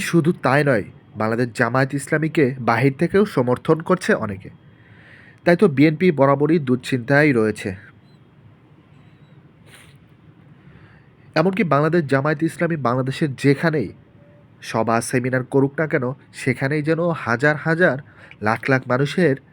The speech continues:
ঢল নেমে যায় বাংলাদেশ জামায়াত ইসলামীর আমির ডক্টর শফিকুর রহমানের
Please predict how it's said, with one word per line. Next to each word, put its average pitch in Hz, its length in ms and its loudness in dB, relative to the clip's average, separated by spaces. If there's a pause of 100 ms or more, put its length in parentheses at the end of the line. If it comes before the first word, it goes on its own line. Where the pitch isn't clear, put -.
(140)
ঢল 117 300 0
নেমে 110 260 -2
যায় 90 140 -10 (420)
বাংলাদেশ 107 400 -4
জামায়াত 120 340 -2
ইসলামীর 131 480 -4
আমির 131 240 -4
ডক্টর 170 300 -4
শফিকুর 151 500 -2
রহমানের 156 380 -2